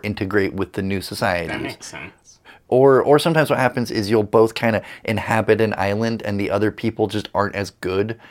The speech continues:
Speaker 1: Or the, the old-fashioned people aren't as good. Or maybe the old people are good at doing shit, and the new people have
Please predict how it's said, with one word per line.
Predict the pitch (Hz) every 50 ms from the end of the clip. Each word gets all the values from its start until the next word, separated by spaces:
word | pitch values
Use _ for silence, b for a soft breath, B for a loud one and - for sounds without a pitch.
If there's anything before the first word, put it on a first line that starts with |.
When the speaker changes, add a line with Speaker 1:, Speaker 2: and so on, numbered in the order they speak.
| b b b -
Speaker 1:
Or | 101 110
the, | 101 107 107
the | 104 107 107
old-fashioned | - 107 104 104 98 - - 110 104 101 - 113 101
people | - - 110 - 107 -
aren't | 95 104 101 104
as | 95
good. | - 131 117 -
Or | - 127
maybe | 123 135 143 139 139 120
the | 117 -
old | - 110 113 -
people | - 127 113 - 107 101 101 -
are | - 92 90 92 92 B B B B B -
good | 113 110 101
at | 95 101
doing | 110 107 101 98 95
shit, | - - 113
and | - 104
the | 101
new | 104 107 107
people | 107 - 110 104 - 104
have | 101 95 92 -